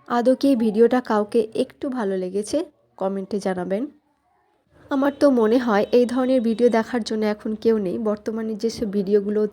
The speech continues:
চলছে সেগুলো দেখতেই ব্যস্ত। সে যাই হোক কেন, ভিডিওটি দেখার জন্য সকলকে জানাই অসংখ্য ধন্যবাদ। সবাই ভালো থাকবেন, সুস্থ থাকবেন।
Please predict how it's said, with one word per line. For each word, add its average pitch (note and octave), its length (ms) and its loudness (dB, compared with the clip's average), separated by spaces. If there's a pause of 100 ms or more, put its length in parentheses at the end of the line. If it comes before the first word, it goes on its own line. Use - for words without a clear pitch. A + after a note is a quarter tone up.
চলছে G3+ 400 -6 (640)
সেগুলো C#4 320 0
দেখতেই B3+ 340 0
ব্যস্ত। A#3 280 -4 (1000)
সে - 240 2
যাই A3+ 240 4
হোক A3+ 240 -2
কেন, G#3+ 180 -2 (720)
ভিডিওটি A3 360 0
দেখার G#3 380 -2
জন্য G#3+ 220 -4 (100)
সকলকে G#3 560 0
জানাই G3+ 300 2
অসংখ্য G#3+ 440 -4
ধন্যবাদ। G#3 500 -2
সবাই G3+ 280 0
ভালো G3 220 -2 (100)
থাকবেন, A3+ 380 -2
সুস্থ - 320 -6 (100)
থাকবেন। E3+ 360 -8